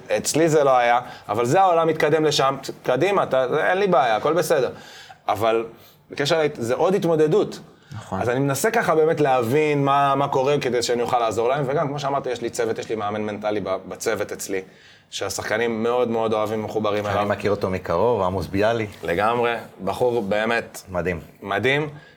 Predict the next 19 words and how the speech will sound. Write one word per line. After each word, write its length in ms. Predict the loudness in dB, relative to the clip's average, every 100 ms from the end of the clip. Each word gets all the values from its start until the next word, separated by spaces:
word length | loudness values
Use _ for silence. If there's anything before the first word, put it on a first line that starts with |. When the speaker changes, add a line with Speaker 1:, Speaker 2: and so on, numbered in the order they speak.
| _
Speaker 1:
וכל 240 | -4 0
הצוות 400 | 0 0 0 2
שלי 220 | 0 0 0
שהוא 280 | 0 0
באמת 360 | 0 0 -2 -4
מאוד 320 | -2 -2 -2
פתוח 320 | -4 -4 -2 -2
עם 80 |
השחקנים, 640 | -4 -6 -6 -6 -4 -4 -6
ומאוד, 580 | -6 -6 0 2 2 2
אה, 1000 | 2 2 2 4 4 2 2 2 0 -2
מאוד 300 | -2 -2 0
שיתופי, 400 | -2 -4 -2 0
מאוד 200 | 0 0
משתף 520 | 0 -2 0 0 -2 -2
גם 120 | -4
את 80 | -4
השחקנים, 520 | -8 -8 -8 -6 -4
גם 260 | -4 -4